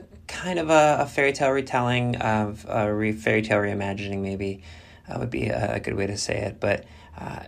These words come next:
this conversation is a delightful dive into how she put together this book and the three main characters who are sisters, and, and how she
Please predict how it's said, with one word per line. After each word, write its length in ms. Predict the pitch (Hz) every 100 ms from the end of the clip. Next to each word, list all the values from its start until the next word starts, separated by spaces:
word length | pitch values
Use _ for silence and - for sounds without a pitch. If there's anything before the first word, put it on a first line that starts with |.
| -
this 320 | - 143 147
conversation 880 | - 151 143 139 127 - - 123 117
is 560 | 117 - 107 101 98 -
a 200 | - 104
delightful 680 | 98 - 101 107 110 - 107
dive 480 | 107 98 98 95 95
into 1200 | - 101 98 98 98 - - 104 101 101 101 104 - - -
how 320 | - 135 135 139
she 180 | - -
put 200 | - -
together 340 | 117 117 117
this 200 | 113 107
book 440 | - 98 98 - - - - - - - - -
and 760 | 107 104 - 98 98 98 98
the 540 | - 117 98 98 95 95
three 600 | - - 110 110 113 110
main 400 | 107 104 104 104
characters 520 | - 104 98 - 98 -
who 80 | 104
are 80 |
sisters, 640 | - - 95 - 101 95 95
and, 160 | 95
and 100 | 104
how 240 | 104 98 95
she 440 | - - 101 -